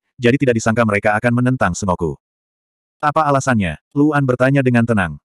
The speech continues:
Suku Utwut ragu-ragu. Karena bagaimanapun juga dia bisa mati, dia mengertakkan gigi dan berkata, "Itu karena ras gunung dari generasi sampingan tidak pantas menjadi ras yang berkuasa selama bertahun-tahun." Luan tercengang saat mendengar ini.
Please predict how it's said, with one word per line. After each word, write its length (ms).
Suku 400
Utwut 320
ragu-ragu. 560
Karena 320
bagaimanapun 480
juga 320
dia 160
bisa 160
mati, 400
dia 160
mengertakkan 480
gigi 240
dan 80
berkata, 480
"Itu 160
karena 320
ras 160
gunung 240
dari 160
generasi 320
sampingan 320
tidak 240
pantas 400
menjadi 320
ras 240
yang 160
berkuasa 480
selama 320
bertahun-tahun." 720
Luan 320
tercengang 400
saat 240
mendengar 400
ini. 240